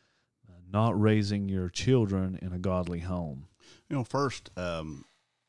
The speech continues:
Speaker 2: I have, uh, and, you know, I don't want this to be about me. I don't want anyone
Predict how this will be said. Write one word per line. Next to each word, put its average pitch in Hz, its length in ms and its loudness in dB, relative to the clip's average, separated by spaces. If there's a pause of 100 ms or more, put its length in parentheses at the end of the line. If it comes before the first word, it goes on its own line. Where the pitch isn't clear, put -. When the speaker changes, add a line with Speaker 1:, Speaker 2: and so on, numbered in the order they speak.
(160)
Speaker 2:
I 120 200 -6
have, 101 440 -6
uh, 76 360 -8 (320)
and, 90 320 -8 (300)
you 104 100 -20
know, 92 120 -12
I 92 120 -8
don't 107 200 -4
want 107 260 -4 (480)
this 101 360 -8 (100)
to 82 100 -10
be 90 260 -8
about 90 300 -8
me. 85 340 -8
I - 120 -12
don't 82 220 -10
want 85 200 -12
anyone 90 400 -6